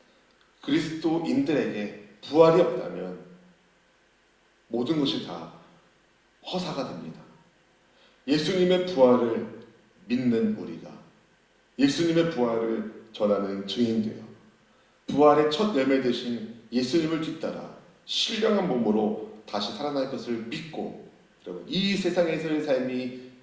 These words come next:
영원한 것처럼 착각하지 말고 부활의 몸으로 주님을 영생토록 따를 그날을 소망하며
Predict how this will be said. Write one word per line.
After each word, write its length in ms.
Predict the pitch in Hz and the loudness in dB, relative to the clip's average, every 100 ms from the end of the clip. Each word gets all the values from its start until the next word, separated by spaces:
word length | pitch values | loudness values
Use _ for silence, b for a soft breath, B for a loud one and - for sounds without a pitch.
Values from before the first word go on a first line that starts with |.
| 104 | 2
영원한 360 | 120 151 151 139 | 6 8 6 4
것처럼 760 | 131 - 113 113 113 104 - - | 2 0 0 0 -2 -6 -12 -8
착각하지 500 | 196 170 160 151 143 | -6 -6 -6 -6 -6
말고 360 | 110 - - - - _ _ b b b _ - | -8 -10 -14 -20 -20 _ _ b b b _ -4
부활의 960 | 165 185 175 170 165 160 156 - - - | 8 12 12 12 8 4 0 -4 -12 -2
몸으로 760 | 135 151 139 135 131 131 - - - | 4 8 8 6 4 2 -4 -10 -6
주님을 540 | 120 110 110 110 107 | -2 0 2 2 6
영생토록 1080 | 170 202 208 185 202 - 135 131 135 - - | 6 8 6 6 2 0 -2 -2 -2 -6 -4
따를 320 | 165 160 - | -2 0 -2
그날을 400 | 117 98 95 - | -4 -4 -4 -8
소망하며 680 | - 156 156 127 85 85 | -8 -8 -6 -6 -8 -12